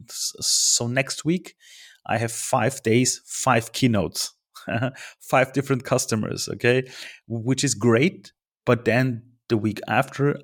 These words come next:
I have only one keynote. And my brain is saying, "Ah, Ali, this is amazing. It's great.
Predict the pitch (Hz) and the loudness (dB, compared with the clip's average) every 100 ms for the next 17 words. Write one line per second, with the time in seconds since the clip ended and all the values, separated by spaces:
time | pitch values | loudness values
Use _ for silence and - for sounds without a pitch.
0 | - 123 117 117 - 127 151 139 151 151 | -2 0 2 0 0 -6 -6 -6 -6 -6
1 | - - - - - 131 - _ - - | -10 -14 -14 -16 -6 -6 -6 _ -20 -20
2 | _ 113 110 95 117 151 254 165 - - | _ 0 0 0 0 4 4 2 0 -4
3 | - 110 110 104 - - 120 120 - 110 | -2 -2 -4 -8 -12 -6 -4 -2 -4 -6
4 | 104 110 104 98 98 92 - - - - | -8 -8 -8 -6 -8 -8 -14 -14 -4 -2
5 | - 127 127 - - | 0 0 0 -2 -10